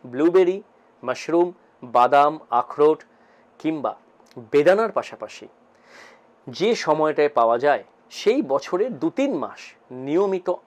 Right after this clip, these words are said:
আনারস খেয়ে যান, এটা কিন্তু অবশ্যই মাথায় রাখবেন। আর আপনি পেয়ে যান যৌবন, তরতাজাময়, একটি লাবণ্যময় শরীর, যেমনটি আপনি ছিলেন বেশ কয়েক বছর আগে এবং যেমনটি আপনি থাকবেন অনেক বয়সকাল পর্যন্ত।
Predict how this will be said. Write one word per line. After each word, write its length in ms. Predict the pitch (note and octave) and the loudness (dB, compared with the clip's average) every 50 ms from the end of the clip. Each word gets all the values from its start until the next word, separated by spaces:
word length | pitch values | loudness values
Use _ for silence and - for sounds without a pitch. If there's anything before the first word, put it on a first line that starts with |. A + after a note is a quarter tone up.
| B2+ | -6
আনারস 340 | C3 C3+ D3+ E3 G3+ G#3 F#3+ - - | -4 -2 0 0 0 -2 -2 -6 -10
খেয়ে 220 | - B2 A2+ G#2 A2 | -8 -6 -6 -6 -8
যান, 140 | A#2 D3+ G#3 - _ _ _ _ - | -12 -12 -14 -16 _ _ _ _ -14
এটা 120 | B2+ - A2+ - | -10 -10 -10 -12
কিন্তু 200 | - C#3 - - - A#2 | -12 -14 -12 -12 -10 -10
অবশ্যই 380 | A#2 A#2 A2+ - - - G3+ G#3 - | -10 -10 -12 -16 -14 -14 -14 -14 -14
মাথায় 260 | - - - A#2 G#2+ G#2 | -16 -18 -16 -16 -16 -16
রাখবেন। 280 | G#2 G2+ - - - _ _ _ _ _ _ _ _ _ _ _ _ - | -18 -20 -20 -20 -20 _ _ _ _ _ _ _ _ _ _ _ _ 2
আর 200 | C#3+ D#3 D3 B2 - - _ _ _ _ _ _ _ - | 4 4 4 4 2 -6 _ _ _ _ _ _ _ 0
আপনি 260 | C3+ - - G#3 G#3+ G3+ - | 0 0 0 -4 -6 -4 -4
পেয়ে 180 | C#3+ C3+ C3 A#2 | -4 -4 -4 -6
যান 160 | - A#2 C#3 F3+ G3 _ _ _ - C3+ B2 A#2+ | -8 -12 -12 -12 -14 _ _ _ -20 -14 -6 -2
যৌবন, 400 | C3+ C3 C3+ C#3 C#3 D#3 E3 E3+ E3+ E3+ - _ _ _ _ _ _ _ _ _ _ - | 0 0 0 0 0 -2 -2 -2 -4 -10 -14 _ _ _ _ _ _ _ _ _ _ 0
তরতাজাময়, 760 | - B2+ B2 A#2 - - D3 C3+ D#3 D#3 D#3 D3+ D3+ D#3 D#3+ D#3+ _ _ _ - C3 | 2 2 2 2 0 0 0 2 0 -2 -2 0 -2 -2 -4 -6 _ _ _ -12 -12
একটি 160 | - - B2 A2+ A2 | -12 -12 -10 -8 -4
লাবণ্যময় 600 | A2 A#2 A#2+ D3 D3 D3+ D3 D3+ C#3+ D3 C#3+ C#3 - - | -2 0 0 0 0 0 -2 -6 -4 -6 -6 -8 -8 -6
শরীর, 280 | - F3+ D#3+ C3 C#3 F3 - _ _ _ _ - C3+ | -4 -4 -4 -4 -6 -10 -16 _ _ _ _ -20 -14
যেমনটি 500 | C3 - C#3+ D3 E3+ A3+ B3 A#3 - G#3 D#3+ C3 | -6 -2 0 0 2 0 -2 -2 0 0 0 0
আপনি 180 | - B2+ A#2+ A#2 - | 0 -6 -16 -14 -10
ছিলেন 260 | - D3+ C3 A2+ A#2+ D#3 - _ _ _ _ - B2 | -10 -8 -8 -8 -10 -12 -16 _ _ _ _ -10 -6
বেশ 140 | D3+ C#3+ - - - | -6 -6 -6 -6 -4
কয়েক 200 | B2 A#2 A2+ G#2+ A2+ | -2 -2 -2 -4 -6
বছর 220 | A#2 G#2+ - - A#2 A#2 | -10 -10 -8 -6 -6 -4
আগে 160 | A#2+ A#2+ A#2+ D3 - _ _ _ _ _ - | -4 -4 -6 -10 -10 _ _ _ _ _ -10
এবং 120 | B2+ B2+ B2+ A#2+ - | -10 -8 -8 -4 -4
যেমনটি 320 | B2+ B2+ D#3 E3 D#3+ - D#3 C#3+ | -4 -2 -4 -6 -8 -8 -10 -10
আপনি 120 | - C3 - - | -10 -14 -18 -12
থাকবেন 360 | - D#3+ D#3 D3+ B2 A#2 A2 A#2 _ _ _ _ _ - D3 | -10 -10 -10 -10 -12 -14 -14 -16 _ _ _ _ _ -2 -2
অনেক 160 | F3+ A3 A#3 F3+ C3+ A#2+ | 0 0 0 -2 -2 -2
বয়সকাল 360 | A#2 A2 A2 - - - B2 A#2+ - | -2 -2 -4 -6 -8 -10 -10 -10 -10
পর্যন্ত। 400 | A2+ G#2 - - - - _ _ | -16 -20 -18 -18 -20 -20 _ _